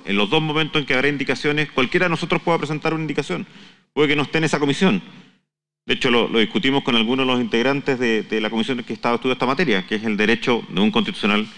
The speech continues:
y precisamente por eso es un poquito distinta a la de foat, porque entendemos que es dentro del proceso de indicaciones, ya sea a las distintas normas constitucionales, de que cualquiera de nosotros pueda presentar una,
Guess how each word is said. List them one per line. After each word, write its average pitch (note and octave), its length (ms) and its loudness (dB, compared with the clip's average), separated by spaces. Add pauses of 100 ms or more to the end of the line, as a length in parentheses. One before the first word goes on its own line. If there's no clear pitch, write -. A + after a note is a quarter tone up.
(360)
y G#2 60 0
precisamente C3+ 400 2
por B2 120 4
eso B2 140 0
es C#3+ 60 6
un B2+ 40 -2
poquito A#2+ 200 0
distinta C3+ 340 2
a C3 40 0
la B2+ 120 0
de A#2 200 2
foat, C3 380 -2
porque A2 200 0
entendemos G#2 460 2
que A#2 280 0
es - 220 -10
dentro A2+ 340 0
del G#2 80 0
proceso A2 340 0
de A2 60 4
indicaciones, F#2 960 0 (640)
ya F#2+ 160 -2
sea G#2+ 400 0
a - 140 -4
las F#2+ 100 2
distintas G2+ 340 0
normas G2+ 280 2
constitucionales, G2 680 0
de F#2+ 80 -2
que D#2 120 -4
cualquiera F#2 340 0
de G2+ 40 2
nosotros G2+ 280 -2
pueda G#2 160 0
presentar G2 400 0
una, G#2+ 260 2